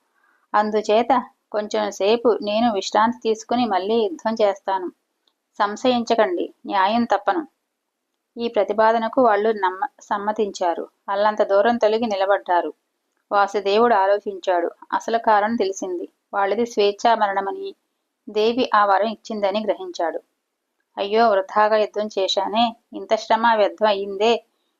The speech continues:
విషయం తెలిసి ఇంక యుద్ధం చేసి ఏం లాభం? పోనీ మానేద్దామంటే వీళ్ళు మరణించేదెలాగా?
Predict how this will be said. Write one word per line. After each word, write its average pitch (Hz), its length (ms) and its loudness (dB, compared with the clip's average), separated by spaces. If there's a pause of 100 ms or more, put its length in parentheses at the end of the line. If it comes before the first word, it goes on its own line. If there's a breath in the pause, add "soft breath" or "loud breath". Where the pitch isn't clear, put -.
(120)
విషయం 254 340 2
తెలిసి 233 320 0
ఇంక 220 240 0
యుద్ధం 202 440 0
చేసి 214 240 2
ఏం 202 180 2
లాభం? 208 500 0 (500)
పోనీ 226 260 0
మానేద్దామంటే 220 960 0 (400)
వీళ్ళు 240 180 2
మరణించేదెలాగా? 202 1080 2